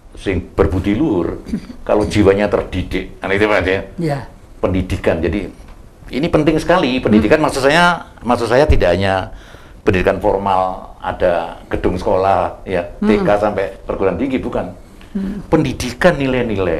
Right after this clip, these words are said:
Speaker 1: ya. Malang sebagai kota pendidikan. Salah satu yang dididikkan adalah jiwa terbuka, bisa menerima perbedaan itu. Karena kita sejak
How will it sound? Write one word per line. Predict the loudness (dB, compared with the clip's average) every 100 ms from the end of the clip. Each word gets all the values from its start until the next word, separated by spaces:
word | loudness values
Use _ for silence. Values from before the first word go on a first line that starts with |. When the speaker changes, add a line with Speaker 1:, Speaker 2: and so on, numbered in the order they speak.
| -4
Speaker 1:
ya. | -8 -14 -20 -20 -20 -20 -20 -12 -4
Malang | -2 0 0 -2
sebagai | -2 0 0 0
kota | -2 0 -2
pendidikan. | -2 -4 -6 -10 -4 -2 -2 -12 -18 -20 -20 -20 -20 -20 -20 -20 -20 -20 -20 -20 -20 -12
Salah | 0 2 4
satu | 4 4 4 6
yang | 6 2 -8 -12 -16 -20 -20 -20 -20 -20 -2
dididikkan | 0 2 2 2 2 0 0 -6 -14 -18 -18 -18 -14
adalah | -8 0 2 2
jiwa | -2 -4 0 2 2
terbuka, | 2 -2 -4 -2 0 0 -2
bisa | -2 -2
menerima | 0 0 2 2 2
perbedaan | 2 0 0 -2 -2 -6
itu. | -6 -10 -12 -16 -20 -20 -20 -10
Karena | 0 0 0
kita | -2 -2
sejak | -2 -2 -2